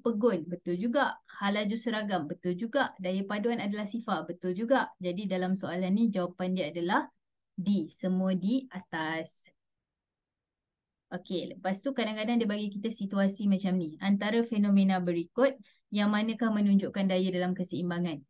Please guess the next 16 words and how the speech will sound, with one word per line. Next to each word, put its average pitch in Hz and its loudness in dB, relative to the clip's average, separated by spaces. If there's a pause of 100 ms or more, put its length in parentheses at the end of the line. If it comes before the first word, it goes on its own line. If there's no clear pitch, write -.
(220)
Okey, 240 -2
so 196 0
dekat 190 -4
sini 240 4
ingat 214 -4
syarat 185 0
dia 180 -2
adalah 196 2
dia 196 -2
kena 190 -2 (400)
sama 185 0
ada 185 -2
pegun 196 4
ataupun 196 -2
hal 185 2
laju 180 0